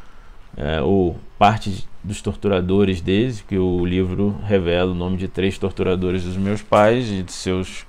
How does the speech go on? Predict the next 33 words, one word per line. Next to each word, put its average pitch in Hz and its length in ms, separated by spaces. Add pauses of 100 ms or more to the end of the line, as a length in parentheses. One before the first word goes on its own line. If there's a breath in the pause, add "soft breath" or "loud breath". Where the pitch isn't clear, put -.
(140)
colegas 98 680
do 92 120
Espírito - 440
Santo, 113 360 (500 soft breath)
da 92 80
Universidade 90 480
Federal 90 380
do - 20
Espírito 98 320
Santo. 104 420 (1300 loud breath)
E 110 360
até 107 340
tem 113 140
uma 113 100
entrevista 110 480
também 101 520 (100)
com 107 180
um 110 260
torturador. 104 640
Então 90 240
tem 127 160
frente 117 320
a 110 60
frente 113 320
com 107 100
o 104 60
delator, 104 520
frente 104 340
a 101 40
frente 104 320
com 104 160
o 101 60
curador, 110 720